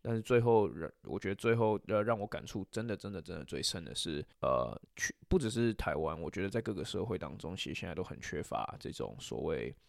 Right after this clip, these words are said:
能够独立思考，然后比较能够，呃，在各个不一样的思维当中游走的人。那我，我自己期-，也是期许自己能成为这样子的人。那过往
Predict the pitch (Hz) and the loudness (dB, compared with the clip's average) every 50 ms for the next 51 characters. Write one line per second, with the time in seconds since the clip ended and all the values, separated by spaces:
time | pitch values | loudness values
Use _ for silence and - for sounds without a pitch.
0 | _ - - _ _ _ _ - - - 104 95 98 92 - - 117 110 120 135 | _ -20 -20 _ _ _ _ -12 -10 -6 0 2 2 2 2 2 -2 2 4 4
1 | 131 - - - 117 117 - - - - - - - - - - 90 98 110 113 | 4 6 4 4 2 0 -2 -2 -2 -2 -4 -10 -16 -12 -8 -6 -6 -4 -2 0
2 | 110 107 107 104 104 92 - - 101 113 101 104 98 95 98 101 104 - 110 107 | 2 4 4 4 2 0 -2 -2 2 4 4 4 2 0 -6 -4 0 2 4 4
3 | 104 104 101 98 95 92 90 87 - - - - 80 85 78 65 64 67 - - | 4 4 4 2 2 2 0 -2 -4 -2 0 0 2 2 2 2 0 -2 -4 -4
4 | - - 110 98 95 85 85 - 117 110 95 95 - - 104 101 95 98 107 101 | -2 2 4 4 4 4 0 0 -2 0 0 -2 -2 0 0 0 2 0 0 0
5 | 80 69 76 - - - - - 104 98 95 90 82 90 98 107 117 113 107 104 | -2 -4 -4 -2 0 0 0 0 0 0 0 -2 -2 -2 -6 -4 -4 -6 -6 -4
6 | 98 - - - - - - 62 60 - - - - - - - - - _ - | -4 -2 -2 -2 -4 -4 -6 -6 -6 -6 -6 -6 -6 -8 -10 -14 -18 -20 _ -20
7 | - - _ _ _ _ _ _ - 98 107 104 98 92 82 87 107 92 67 101 | -20 -20 _ _ _ _ _ _ -6 0 2 2 2 2 2 2 0 0 2 2
8 | 113 113 - - 127 113 107 101 95 80 73 67 55 - - _ _ _ _ _ | 2 2 2 0 -2 0 0 -2 -2 -2 -4 -6 -10 -12 -16 _ _ _ _ _
9 | _ _ - - - 135 123 - 117 110 113 131 139 131 - - - - 120 117 | _ _ 4 6 6 6 6 2 -2 -2 -2 -2 -4 0 4 6 8 8 8 6
10 | - 113 101 - - 104 95 85 78 - - 85 78 - 101 92 98 107 - 73 | 6 4 2 2 -2 -6 -6 -6 -8 -8 -8 -8 -6 -6 -6 -6 -6 -8 -10 -10
11 | - - - - - - - - - 104 113 110 107 - 120 113 92 85 69 - | -8 -8 -8 -10 -10 -10 -12 -12 -10 -8 -8 -6 0 4 4 4 4 4 0 -4